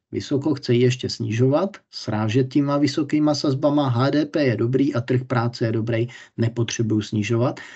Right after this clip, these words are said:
Naopak, eh, koruna, euro, eh, inflace poměrně nízko, H D P mizerný, eh, a potenciál na další snižování inflace poměrně vysoký,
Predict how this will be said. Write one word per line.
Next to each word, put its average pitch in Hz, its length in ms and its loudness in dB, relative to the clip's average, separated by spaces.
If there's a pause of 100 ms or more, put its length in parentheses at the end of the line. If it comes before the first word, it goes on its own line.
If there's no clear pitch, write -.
(140)
Naopak, 147 640 2
eh, 113 640 -6
koruna, 139 640 2 (100)
euro, 127 500 4 (280)
eh, 107 560 -2 (580)
inflace 127 640 0 (100)
poměrně 120 540 4
nízko, 151 520 -4 (140)
H 127 300 2
D 139 140 0
P 104 300 -6 (320)
mizerný, 127 800 2
eh, - 380 -16 (340)
a 113 100 -4
potenciál 147 720 2
na 131 120 2
další 123 380 2
snižování 131 640 2
inflace 123 460 2
poměrně 117 560 2
vysoký, 120 640 2